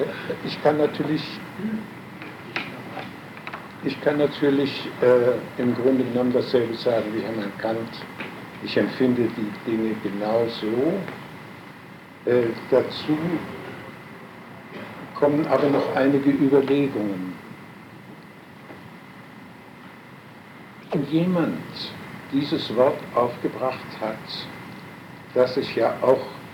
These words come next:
eigentlich nicht definieren kann, weil es ungeheuer dumm ist, vom verordneten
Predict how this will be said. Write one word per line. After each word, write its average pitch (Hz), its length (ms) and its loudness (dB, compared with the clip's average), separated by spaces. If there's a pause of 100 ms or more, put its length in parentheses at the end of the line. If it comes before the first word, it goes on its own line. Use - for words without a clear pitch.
eigentlich 123 560 2
nicht 120 260 -2
definieren 120 640 0 (120)
kann, - 100 -4 (840)
weil 107 140 2
es 113 180 -2
ungeheuer 110 580 4 (160)
dumm 113 160 8 (300)
ist, - 180 -10 (880)
vom 107 240 4 (100)
verordneten 113 680 4